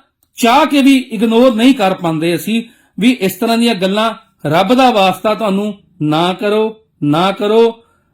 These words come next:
ਆਪਣੇ ਵਿੱਚ ਏਕਤਾ, ਅਖੰਡਤਾ ਬਣਾਈ ਰੱਖੋ, ਪਿਆਰ ਬਣਾਈ ਰੱਖੋ।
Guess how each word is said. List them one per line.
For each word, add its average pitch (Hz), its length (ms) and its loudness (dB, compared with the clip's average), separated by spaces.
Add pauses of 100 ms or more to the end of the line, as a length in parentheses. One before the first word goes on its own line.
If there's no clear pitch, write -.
(220)
ਆਪਣੇ 233 400 0
ਵਿੱਚ 226 440 -2
ਏਕਤਾ, 208 640 0
ਅਖੰਡਤਾ 190 500 -2
ਬਣਾਈ 185 320 -2
ਰੱਖੋ, 208 500 -4 (220)
ਪਿਆਰ 190 320 2
ਬਣਾਈ 185 300 0
ਰੱਖੋ। 214 500 -2